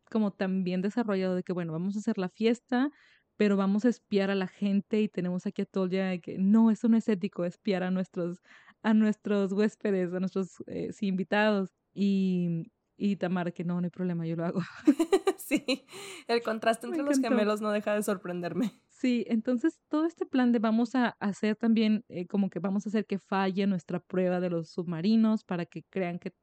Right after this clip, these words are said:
Speaker 1: tenga, o sea, para que crean tener los planos equivocados, entonces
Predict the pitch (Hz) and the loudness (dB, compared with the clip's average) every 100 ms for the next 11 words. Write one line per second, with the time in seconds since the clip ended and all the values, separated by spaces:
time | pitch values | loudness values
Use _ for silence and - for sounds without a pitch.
0 | _ _ 190 165 - 185 202 185 175 - | _ _ -4 -4 -6 -6 -2 -2 -4 -4
1 | 180 170 - _ - 226 214 214 220 226 | -6 -6 -10 _ 0 2 2 2 2 2
2 | 202 190 196 190 - 208 185 185 180 - | 2 0 -2 -2 0 0 2 -2 -4 -10
3 | 180 185 165 - 226 233 233 233 233 233 | -10 -4 -4 -2 0 2 2 2 2 0
4 | 233 - - 185 196 185 214 208 | -2 -8 -8 -6 -4 -4 -4 -4